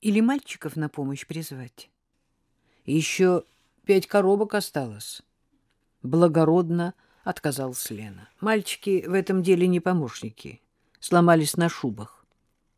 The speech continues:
Одна ты провозишься до утра, и мне самой интересно. Пойду в нос закапаю и таблетку выпью,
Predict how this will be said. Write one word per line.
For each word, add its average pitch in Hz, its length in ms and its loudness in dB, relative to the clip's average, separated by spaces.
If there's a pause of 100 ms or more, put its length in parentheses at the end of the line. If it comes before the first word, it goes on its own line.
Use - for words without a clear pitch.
(460)
Одна 180 480 4
ты 196 260 6
провозишься 170 760 2
до 170 140 2
утра, 175 380 -2 (720)
и 240 200 -8
мне 240 200 6
самой 226 320 6
интересно. 208 640 -4 (640)
Пойду 214 580 6
в 156 160 0
нос 170 220 4
закапаю 147 640 -2 (540)
и 330 80 -6
таблетку 151 480 0
выпью, 147 480 -2